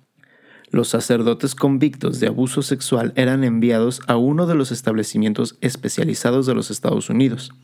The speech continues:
Los obispos frecuentemente se basaban en los juicios de los expertos para determinar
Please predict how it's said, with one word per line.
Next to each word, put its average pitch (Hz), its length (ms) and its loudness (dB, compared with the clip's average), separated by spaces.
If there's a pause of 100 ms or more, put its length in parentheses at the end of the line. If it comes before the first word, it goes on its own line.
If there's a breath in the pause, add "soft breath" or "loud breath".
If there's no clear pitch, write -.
(680 soft breath)
Los 120 260 2
obispos 139 560 0
frecuentemente 135 920 0
se 151 160 0
basaban 113 600 0
en 139 160 4
los 123 160 0
juicios 127 420 0
de 147 80 2
los 123 160 0
expertos 123 640 -2
para 113 280 -2
determinar 135 680 0